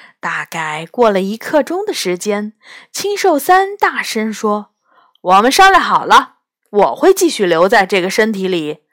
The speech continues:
但你能保证他们俩也会有自己的身体吗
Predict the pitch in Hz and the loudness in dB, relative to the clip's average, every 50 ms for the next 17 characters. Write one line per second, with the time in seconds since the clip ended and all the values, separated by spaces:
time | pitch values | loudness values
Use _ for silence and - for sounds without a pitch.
0 | _ _ _ - _ _ _ - - 208 202 196 190 180 165 165 180 208 214 226 | _ _ _ -20 _ _ _ 0 0 0 0 0 -2 -4 -2 -2 -2 0 0 0
1 | - - 160 170 202 220 208 190 180 185 - - - 202 247 285 285 269 240 196 | 0 -2 -2 0 2 4 4 2 0 -4 -8 -2 2 4 4 4 4 2 2 4
2 | 160 165 175 196 208 208 - 135 - - - 214 226 196 - - - 320 311 220 | 4 2 2 0 -4 -8 -8 -10 -8 -6 -2 0 0 0 0 -2 -4 -4 -4 -4
3 | - - - 165 - 294 339 403 381 - - 147 160 180 196 220 240 _ | -6 -14 -10 -6 -4 -4 -4 -4 -6 -8 -8 -2 2 2 2 2 2 _